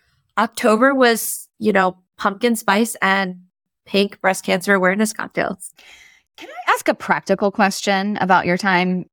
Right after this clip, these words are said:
Speaker 2: in that industry? How did you
Speaker 1: Yeah.
Speaker 2: get work done if you're drinking
Speaker 1: Huh.
Speaker 2: scotch at eight A M?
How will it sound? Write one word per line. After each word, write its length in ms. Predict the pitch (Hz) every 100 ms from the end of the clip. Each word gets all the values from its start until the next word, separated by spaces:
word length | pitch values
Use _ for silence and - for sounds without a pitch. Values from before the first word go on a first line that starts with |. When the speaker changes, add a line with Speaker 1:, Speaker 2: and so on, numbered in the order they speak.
| -
Speaker 2:
in 100 | 185
that 120 | 180
industry? 540 | 180 180 - 202 202 -
How 260 | - - 330
did 180 | - 220
you 60 | 254
Speaker 1:
Yeah. 60 |
Speaker 2:
get 200 | 214 269
work 240 | 202 208 -
done 560 | - 180 170 95 71 -
if 160 | - -
you're 440 | 247 269 269 254 - _ _ -
drinking 400 | 170 196 226 262 -
Speaker 1:
Huh. 180 | 220 196
Speaker 2:
scotch 400 | - 220 226 -
at 180 | - 196
eight 140 | 196
A 160 | 190 185
M? 520 | 214 262 226 170